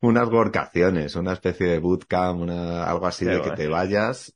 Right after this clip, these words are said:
Speaker 1: Y mira, una de las primeras ideas, que este fin de semana tengo que hablarlo con, con una de las personas responsables, sería tipo Ikigai, ¿no? Esta parte de encuentra tu talento, tu propósito de vida.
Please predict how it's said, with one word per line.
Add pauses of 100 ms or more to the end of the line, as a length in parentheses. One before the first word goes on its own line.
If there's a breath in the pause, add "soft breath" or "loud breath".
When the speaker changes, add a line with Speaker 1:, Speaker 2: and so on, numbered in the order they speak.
Speaker 1:
Y
mira,
una
de
las
primeras
ideas,
que
este
fin
de
semana
tengo
que
hablarlo
con, (160)
con
una
de
las
personas
responsables, (440 soft breath)
sería
tipo
Ikigai, (360)
¿no?
Esta
parte
de
encuentra
tu
talento,
tu
propósito
de
vida.